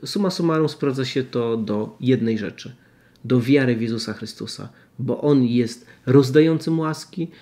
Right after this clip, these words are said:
Jeśli się na Niego otworzysz i twoje serce będzie bliżej Niego, to wtedy na pewno tę łaskę otrzymasz, a nie przy-, poprzez mnogość gadżetów, dodatków i dewocjonaliów i różnych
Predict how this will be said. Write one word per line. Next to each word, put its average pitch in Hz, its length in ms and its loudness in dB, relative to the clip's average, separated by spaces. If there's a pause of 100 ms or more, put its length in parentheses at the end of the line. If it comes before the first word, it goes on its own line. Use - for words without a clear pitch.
(160)
Jeśli 123 240 -4
się 123 180 -2
na 120 140 0
Niego 139 280 4
otworzysz 123 460 -2
i 120 60 -4
twoje 123 280 -4
serce 139 380 -2
będzie 120 320 -4 (300)
bliżej 160 500 2
Niego, 151 440 -2 (400)
to 131 100 -4
wtedy 117 540 -4
na 123 100 -2
pewno 113 280 -4
tę 113 120 -4
łaskę 107 340 -6
otrzymasz, 117 580 -12
a 135 100 -2
nie 143 200 2
przy-, - 160 -12
poprzez - 460 -4 (240)
mnogość 123 760 4 (200)
gadżetów, 127 680 2
dodatków 120 580 -2
i 120 80 -4
dewocjonaliów 110 960 -4
i 123 120 0
różnych 113 420 -2